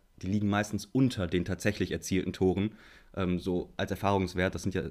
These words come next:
statistische Erhebungen. Das ist eigentlich ein neun, zehn Tore Spiel, nur auf Liverpools Seite. Und dann müssen wir über Newcastle reden.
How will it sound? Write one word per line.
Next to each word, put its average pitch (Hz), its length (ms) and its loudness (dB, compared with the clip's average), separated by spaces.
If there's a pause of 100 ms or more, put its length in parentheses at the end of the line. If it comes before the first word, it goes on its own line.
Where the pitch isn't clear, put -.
statistische - 680 -4
Erhebungen. 90 580 0 (920)
Das - 160 -4
ist 110 100 -6
eigentlich 113 320 0
ein 98 80 4
neun, 107 340 2
zehn 117 360 2
Tore 123 280 2
Spiel, 95 480 -2
nur 107 200 2
auf 90 120 -4
Liverpools 107 480 -2
Seite. 90 380 -4 (360)
Und 92 140 -6
dann 92 180 0
müssen 107 320 0
wir 98 80 2
über 90 180 0
Newcastle 95 500 -2
reden. 98 360 2